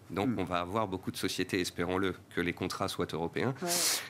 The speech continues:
Speaker 1: et que, euh, justement, ces secteurs profitent. Le deuxième secteur que l'on aime bien, alors c'est tout ce qui est autour de l'énergie, puisque méga trend ici également, l'indépendance énergétique européenne qui est ici en question.
Speaker 2: Hmm.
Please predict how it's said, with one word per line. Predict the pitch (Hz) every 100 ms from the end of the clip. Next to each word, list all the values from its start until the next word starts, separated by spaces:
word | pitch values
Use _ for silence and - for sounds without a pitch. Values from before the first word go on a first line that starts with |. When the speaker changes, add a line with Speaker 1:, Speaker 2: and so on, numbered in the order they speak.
| -
Speaker 1:
et | 95
que, | 92 - 127 127 -
euh, | 90 87
justement, | 85 92 - 92 123
ces | 123 113
secteurs | - - 120 113
profitent. | 104 - 120 - - - - - - - - - - - -
Le | 101 104 113
deuxième | 107 147 135 147 135
secteur | - 127 - 127 117
que | -
l'on | 98 95
aime | 95 101
bien, | 135 175 170 - - - _ _ _ _ - -
alors | 92 90
c'est | -
tout | 92 -
ce | 127
qui | - 113
est |
autour | 110 110 117
de | 107
l'énergie, | 101 101 110 135 180 -
puisque | - 110 - - 117 104 - - -
méga | 92 95 95 98
trend | - 113 107 98 87
ici | 98 95 - 104 92
également, | 87 101 135 160 - - - -
l'indépendance | 92 110 117 117 104 117 113
énergétique | 90 92 87 90 - 120
européenne | 90 85 - 95 120 110
qui | - 87 87
est | 85
ici | 117 - 120
en | 92
question. | 113 - 113 -
Speaker 2:
Hmm. | 180 131